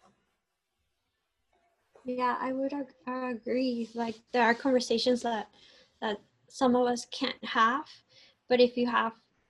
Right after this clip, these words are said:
uh, those are the conversations that you can have with your parents or your aunts or your friends that are not in our circle. Um, and I think that's the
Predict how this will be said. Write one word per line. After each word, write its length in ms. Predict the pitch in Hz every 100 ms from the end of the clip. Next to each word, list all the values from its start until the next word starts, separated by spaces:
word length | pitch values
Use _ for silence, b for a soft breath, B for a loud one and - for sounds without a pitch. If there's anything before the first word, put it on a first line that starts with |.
| -
uh, 640 | 233 226 214 208 208 - - - -
those 160 | 254 247
are 120 | 262
the 80 | 254
conversations 480 | 262 233 233 247 240
that 120 | 226
you 140 | 226
can 160 | 233 226
have 320 | 220 208 208
with 140 | 220 214
your 100 | 202
parents 560 | - 202 202 208 202
or 200 | - 202
your 260 | 202 202 196
aunts 380 | 202 196 - -
or 100 | 202
your 220 | 202 196
friends 460 | - 190 190 202 - _ _ B B B
that 360 | 208 208 202 202
are 120 | 202 202
not 320 | 202 202 220 _ -
in 220 | 233 214 - _ _ _ -
our 200 | 196 208
circle. 560 | - 202 - - 226 _ b b b b b
Um, 580 | 202 202 196 196 214 233 - _ -
and 100 | 208
I 80 |
think 220 | 208 233 214
that's 460 | 254 - - - _ _ _ _ _ - -
the 180 | 226